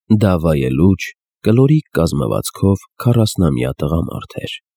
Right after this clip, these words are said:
մեծ ճակատով, կարմրադեղնավուն, կարճ կտրած մորուքով,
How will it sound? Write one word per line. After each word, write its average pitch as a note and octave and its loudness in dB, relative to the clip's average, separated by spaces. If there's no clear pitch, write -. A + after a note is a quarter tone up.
մեծ E2 2
ճակատով, - -4
կարմրադեղնավուն, D2+ 0
կարճ G#2+ -2
կտրած D#2 0
մորուքով, - -8